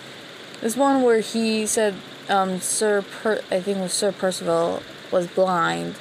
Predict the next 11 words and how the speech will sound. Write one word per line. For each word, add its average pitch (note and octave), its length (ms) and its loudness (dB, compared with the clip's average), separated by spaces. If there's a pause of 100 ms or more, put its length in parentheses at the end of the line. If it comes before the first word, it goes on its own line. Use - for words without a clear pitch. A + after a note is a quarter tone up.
(600)
so F3+ 400 4
he F3+ 260 0
would F3+ 140 4
have E3+ 380 -2 (120)
to, F3+ 80 -4
like, F3 380 0 (720)
also F3+ 180 2
tell G3 260 2
him F3+ 140 0
that E3+ 380 2
don't F3 280 0